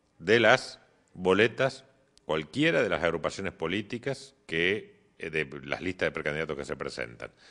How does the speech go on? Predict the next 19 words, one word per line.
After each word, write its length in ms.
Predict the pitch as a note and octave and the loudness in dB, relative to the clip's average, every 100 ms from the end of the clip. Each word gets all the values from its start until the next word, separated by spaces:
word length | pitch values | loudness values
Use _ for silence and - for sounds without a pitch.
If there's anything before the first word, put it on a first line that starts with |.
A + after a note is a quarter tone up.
| - - | -20 -12
Solo 380 | - C#3 D#3+ | 4 8 8
por 160 | C#3 D3 | 8 8
una. 300 | B2+ D2+ A1+ - - - | 6 4 -2 -12 -12 -6
No 80 | |
se 140 | E2+ E2+ | -2 0
puede 180 | G#2 G2+ | 2 0
votar 320 | F#2+ A#2 A2+ | 2 0 0
más 240 | E2+ E2+ E2 | 0 2 4
de 100 | F2 | 4
una 300 | A#2+ C3+ A#2 | 4 2 2
boleta 500 | F#2+ G2 F#2 - C#2 | 2 2 0 -2 -6
por 160 | C#2+ | -6
cada 240 | C#2+ F2+ D2+ | 0 0 0
categoría. 640 | C#2 - C2 C2 A#1 A1 _ _ _ - | -4 -4 -6 -6 -8 -12 _ _ _ 0
Lo 120 | G2 | 4
mete 220 | G2+ F#2+ | 6 8
dentro 260 | G2 F#2 G#2 | 6 6 2
del 100 | D3+ | 4
sobre, 360 | A3+ A3+ G#3+ | 8 8 6